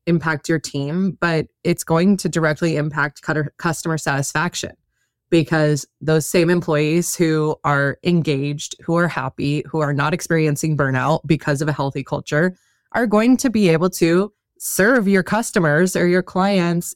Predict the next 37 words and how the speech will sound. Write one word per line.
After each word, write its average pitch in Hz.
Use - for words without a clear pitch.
in 196
a 175
more 175
helpful 202
way. 170
They're 180
going 180
to 202
be 190
more 165
attentive. 143
They're 165
going 185
to 196
be 202
able 165
to 160
be 151
more 147
proactive. -
They're 170
going 185
to 214
be 208
able 185
to 175
think 175
ahead 180
on 147
things -
versus 185
somebody 214
that's 196
just 165
burned 175
out, 190
that's 190